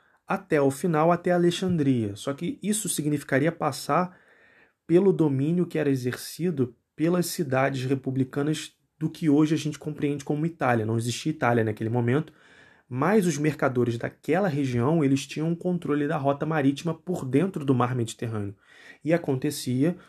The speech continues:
o mesmo problema que eu citei na rota exclusiva terrestre com os turco-otomanos. Era um controle muito específico que os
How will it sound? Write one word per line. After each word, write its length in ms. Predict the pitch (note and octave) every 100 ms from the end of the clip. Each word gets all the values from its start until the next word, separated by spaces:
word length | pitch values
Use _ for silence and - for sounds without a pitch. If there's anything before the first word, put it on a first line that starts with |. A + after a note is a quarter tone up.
| _ -
o 120 | G#3
mesmo 540 | C3 G#2+ G#2+ G#2+ C3
problema 600 | D#3 G3 E3 A2 G#2 C#3+ - _ _ _ _ _ _ F3 -
que 220 | G#3+ D3+
eu 120 | A#2
citei 640 | A#2 F3+ - A#2+ A#2 D3+ F3+
na 140 | E3+
rota 520 | F3 A#2+ A2+ - E3+ F3 _ _ _
exclusiva 600 | D#3 D3+ F#3+ F#3 B2 A#2
terrestre 640 | B2+ E3 B2 A2 - D#3+
com 240 | E3+ - D3
os 120 | D#3+
turco-otomanos. 720 | D3+ C#3 D3+ G3+ G3 D3+ G#2+
Era 120 | G#2
um 80 | A2
controle 600 | A2+ D#3 D3+ C#3 D#3 F3+
muito 260 | C3 A2+ G#2+
específico 840 | - D#3 D#3 - E3+ E3+ - F#3 _ _ _ _ _ _
que 440 | - D3+ F#3 - - _ _
os 600 | D3+ F3+ D#3+ - - -